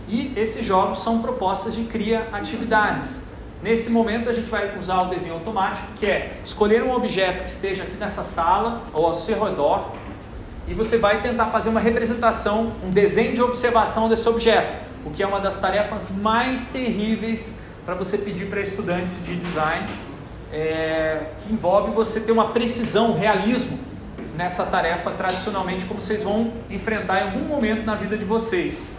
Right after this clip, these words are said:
se é que já não passaram por ela. Agora eu vou desconstruir isso, porque no desenho automático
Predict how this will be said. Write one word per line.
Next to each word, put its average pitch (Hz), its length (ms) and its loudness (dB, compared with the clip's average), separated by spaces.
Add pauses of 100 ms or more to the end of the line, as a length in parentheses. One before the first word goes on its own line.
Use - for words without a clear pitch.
(200)
se - 120 -4
é 180 60 2
que 180 100 -6
já 214 100 0
não 208 100 -4
passaram 190 420 2
por 208 160 -2
ela. 170 240 2 (840)
Agora 208 560 6
eu 185 100 0
vou 214 200 4
desconstruir 240 720 -2
isso, 240 240 -2
porque - 260 -2
no 233 140 2
desenho 196 440 2
automático 175 800 0